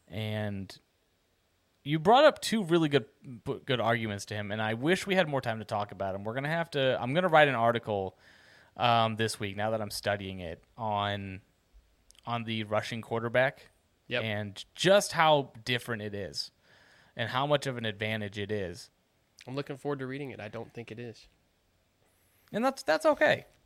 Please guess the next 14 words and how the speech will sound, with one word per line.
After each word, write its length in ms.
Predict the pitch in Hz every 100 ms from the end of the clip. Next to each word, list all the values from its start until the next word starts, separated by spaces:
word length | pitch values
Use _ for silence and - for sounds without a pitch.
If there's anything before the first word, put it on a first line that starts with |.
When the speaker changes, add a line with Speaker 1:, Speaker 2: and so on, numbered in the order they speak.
| _ _
Speaker 2:
Last 480 | - 135 170 196 -
year 180 | 160 139
says 300 | 120 139 127
it's 220 | 120 -
not. 320 | 120 104 - - - _ - _ _ _ _ _ _ _
And 160 | 147 139
I 100 | 139
even 340 | 147 170 165
am 120 | 151 135
talking 440 | 139 127 - 120
points 320 | - 135 123
per 200 | - 123
game 360 | 117 120 117 110
because 600 | 117 - 127 117 110 -